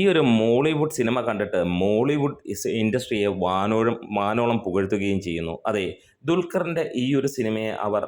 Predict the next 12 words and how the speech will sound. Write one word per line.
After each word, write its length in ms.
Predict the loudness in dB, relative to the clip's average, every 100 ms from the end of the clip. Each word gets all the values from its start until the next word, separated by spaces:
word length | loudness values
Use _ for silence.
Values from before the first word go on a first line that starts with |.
| -4
അങ്ങനെയാണ് 600 | -2 -2 0 -2 -2 -4
കാണുന്നത്. 500 | -4 -4 -6 -4 -6 -8 _ -2
അവർ 180 | 0 0
പറയുന്നു, 420 | 2 2 2 0 0
"വെറും 260 | 0 2 2
മുപ്പത് 320 | 0 0 2
കോടി 200 | 2 2
ബഡ്ജറ്റിൽ 460 | 0 -2 -2 -2
വന്ന 220 | 0 0 -2 -2
ഈ 80 | 0 0
ഒരു 100 | 0
സിനിമ 260 | -2 -2